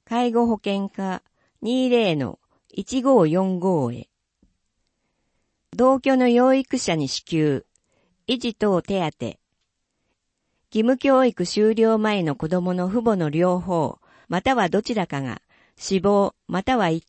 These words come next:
定程度以上の障害の状態になった場合に、同居で看護、養育している養育者に、維持等手当を支給します。支給額、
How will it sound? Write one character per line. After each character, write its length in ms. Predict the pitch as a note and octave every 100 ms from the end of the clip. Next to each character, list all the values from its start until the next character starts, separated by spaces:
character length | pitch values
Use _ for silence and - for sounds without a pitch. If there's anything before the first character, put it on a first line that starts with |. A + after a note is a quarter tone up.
| -
定 240 | B3+ B3
程 260 | B3 B3 A#3
度 140 | A#3
以 100 | A#3+
上 260 | G#3+ F#3 D#3
の 200 | B2+ F#2
障 320 | G#3 A3+ A#3
害 200 | A#3 A3+
の 120 | A3
状 260 | G#3 A3 A3+
態 280 | A3 A3
に 100 | G#3
な 140 | G#3 A3+
っ 20 |
た 180 | - D#3
場 180 | C#3+ D3+
合 100 | D3
に、 400 | C#3+ C#3+ C#3 - _ _ _ _ _
同 260 | E3+ A#3+ B3
居 220 | - A#3
で 280 | A3 G#3 - -
看 360 | C#4+ C4+ F#3+
護、 240 | C3 B2+ - _
養 220 | A3 B3+
育 260 | B3+ - B3
し 100 | -
て 260 | - A#3 A3+
い 40 |
る 160 | A3 A3
養 220 | A#3+ A#3
育 280 | A#3+ - A3+
者 200 | - C3+
に、 220 | B2 - _ _ _ _
維 100 | - B3
持 140 | G#3+
等 320 | - G3+ E3+
手 340 | - A3 A3 F3+
当 240 | C#3 B2
を 80 | - _
支 140 | -
給 280 | - F#3+ F3+
し 180 | - D#3
ま 160 | D3+
す。 240 | G#3+ - _ _ _ _ _ _ _ _ _ _ _
支 160 | - -
給 280 | - C4 G3+
額、 440 | D#3 - B2+ -